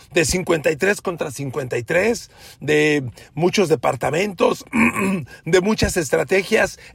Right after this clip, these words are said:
es Patrick Mahomes el hombre que equilibra. Esa es una virtud por jefes y una debilidad también, porque el juego se centra en un hombre. En esta N F L, que es una liga de quarterbacks, las defensas juegan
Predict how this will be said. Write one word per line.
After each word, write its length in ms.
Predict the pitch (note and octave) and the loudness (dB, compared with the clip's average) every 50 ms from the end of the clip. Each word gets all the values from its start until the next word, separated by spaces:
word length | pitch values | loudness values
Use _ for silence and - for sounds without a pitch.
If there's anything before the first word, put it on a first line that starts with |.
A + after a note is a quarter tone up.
| - - | -4 0
es 420 | F#3+ A3 A3+ A3+ A3+ G#3 - - | 2 2 2 2 0 -2 -4 -6
Patrick 420 | - - A3+ A3 G#3 D#3+ F#3+ G3 F#3 | 2 4 4 4 4 0 -4 -8 -4
Mahomes 560 | F3+ F#3 E3 D3 C#3 F#3+ G3+ G3+ G3 - - - | -2 -2 0 2 2 2 2 2 0 -4 -4 -2
el 200 | E3 D#3+ E3+ F3 | -2 0 0 0
hombre 280 | F3 F3+ F3 F3+ E3 | 0 0 -2 -4 -6
que 100 | C#3 D3 | -6 -8
equilibra. 480 | B2+ - B2+ B2 B2 A#2+ G#2 F#2 E2 _ _ _ _ _ _ _ _ _ - - - - - - - _ _ - | -10 -10 -10 -10 -10 -10 -10 -12 -16 _ _ _ _ _ _ _ _ _ -20 -20 -20 -20 -20 -20 -20 _ _ -4
Esa 240 | C#4+ C4 - F4+ | -2 0 2 2
es 100 | D#4 - | 0 0
una 180 | D4 D4 C4+ A#3+ | 0 2 2 2
virtud 420 | A3 G3 E3 B2+ - A#3 A3 E3+ | 2 0 -4 -2 0 0 0 0
por 200 | - D#3 D3 C3+ | 0 -2 -2 -2
jefes 560 | - - D#3+ C3+ - F3+ G3+ A3 - - - _ _ _ - - - - - _ | 0 -2 -2 -2 0 -2 -2 -2 -4 -10 -18 _ _ _ -20 -20 -20 -20 -20 _
y 120 | - D3 | -6 -4
una 160 | F3 G3 G#3 G3+ | 0 0 2 2
debilidad 520 | F#3+ F3+ E3+ E3+ D#3+ D#3 E3 F#3 G3 F3 | 2 2 2 0 0 2 2 0 0 2
también, 520 | - G#3 G3+ A3 E4+ D4+ A3 C3+ A2 F2 - _ _ - - - - | 0 -2 0 0 -4 -4 -6 -8 -10 -12 -14 _ _ -20 -20 -18 -4
porque 240 | - D#3+ D3+ - - | -2 -2 2 2 0
el 80 | D3+ | 2
juego 260 | - F#3+ G#3+ C4 G#3 | 2 0 0 0 0
se 160 | - - F3 D3+ | 0 0 -2 -2
centra 380 | - - A3+ A#3 G#3 - D3 | 2 0 0 0 0 -4 -4
en 100 | C3 C#3 | -4 -4
un 140 | C#3 C#3 C3+ | -4 -4 -4
hombre. 320 | B2 A#2+ A#2+ A2+ G#2+ G2 - - - - | -4 -4 -4 -6 -6 -8 -10 -16 -20 -10
En 160 | - D3+ D#3+ G3 | -6 -2 0 2
esta 300 | A3+ A3+ - - B3 A#3 | 0 0 2 2 2 4
N 140 | A3+ A3+ | 4 0
F 180 | F#3+ C3+ G3 F#3 | 2 2 2 2
L, 140 | D#3+ C#3+ C3+ | 2 -2 -2
que 100 | - E3+ | -4 -4
es 140 | D3 - F#3+ | -4 -4 -2
una 120 | G3 D#3+ | -2 -2
liga 280 | D3+ D#3 E3+ D#3 C#3+ C3 | 0 0 0 2 2 0
de 100 | B2 A2+ | 0 -2
quarterbacks, 640 | - D#3+ D3+ C#3+ D3+ E3+ G#3+ - - - - - _ _ _ _ _ - - _ | -2 -2 0 2 2 2 0 0 -4 -14 -18 -20 _ _ _ _ _ -20 -12 _
las 200 | C3 C#3 C#3 B2+ | -6 -4 -2 -2
defensas 500 | D3+ C#3+ - F#3 G3+ F#3 - E3+ C#3 - | -4 -2 -2 -2 -4 -2 -4 -8 -8 -4
juegan 460 | - F#3 F#3+ F3 F#3+ F#3+ F#3+ F3+ | -2 -2 0 0 0 -2 -2 -4